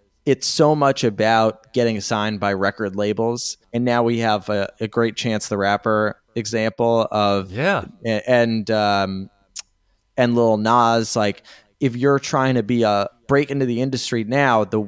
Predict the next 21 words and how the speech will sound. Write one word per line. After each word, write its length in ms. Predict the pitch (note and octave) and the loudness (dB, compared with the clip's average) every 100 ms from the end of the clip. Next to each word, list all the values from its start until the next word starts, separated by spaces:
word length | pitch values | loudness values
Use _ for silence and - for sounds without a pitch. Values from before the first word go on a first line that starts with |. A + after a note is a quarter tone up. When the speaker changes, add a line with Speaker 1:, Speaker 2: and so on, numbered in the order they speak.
| A2 - | -8 -14
Speaker 1:
you're 160 | A#2+ B2+ | -6 -2
not 240 | D3 - | -2 -2
trying 380 | - C3+ A#2+ A2+ | -6 -4 -2 -4
to 60 | G2 | -6
do 220 | - G#2+ | -2 -2
it 140 | G2 | -2
the 80 | G2 | -2
old 220 | G2 F#2+ | -2 -2
school 340 | - - E2+ D2+ | -8 -10 -10 -8
way. 240 | C2+ - _ _ | -12 -16 _ _
So 240 | - A#2 G#2+ | -4 0 2
I 100 | A#2 | 2
think 160 | D3 | 0
there's, 240 | C3 B2 B2+ | 2 0 2
there's 220 | C3+ C3+ | 2 2
a 40 | |
line 280 | B2+ B2+ C3+ | 4 2 0
at 80 | B2 | -2
the 160 | A2 A#2 | 0 2
end 240 | C3 C3 | 0 0
where 320 | A#2+ A2 G#2+ | 0 2 0